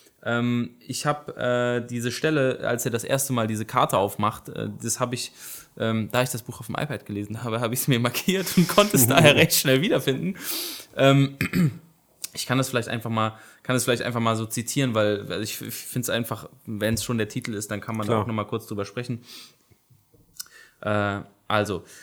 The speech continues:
Speaker 1: diese Karte war geradezu erhaben. Bis ins Innerste aufgewühlt, begann er vor dem Verkaufsständer zu zittern.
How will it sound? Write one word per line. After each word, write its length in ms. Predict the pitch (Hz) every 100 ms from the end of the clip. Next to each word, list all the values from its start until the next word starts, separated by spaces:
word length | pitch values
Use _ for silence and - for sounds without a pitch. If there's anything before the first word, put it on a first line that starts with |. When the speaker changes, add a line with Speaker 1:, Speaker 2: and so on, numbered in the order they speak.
| - _ _ _ _ 131
Speaker 1:
diese 200 | 127 123
Karte 320 | 135 151 143
war 120 | 120
geradezu 720 | 110 110 127 127 - 120 - - -
erhaben. 640 | 107 101 101 98 92 87 -
Bis 220 | 117 123
ins 160 | 123 -
Innerste 480 | 139 156 156 -
aufgewühlt, 640 | - 127 - 117 131 135 135
begann 320 | 107 110 120
er 400 | 117 117 117 - -
vor 300 | - - 135
dem 120 | 131 123
Verkaufsständer 880 | 120 - 120 117 - 113 110 104
zu 140 | - -
zittern. 500 | - 107 101 87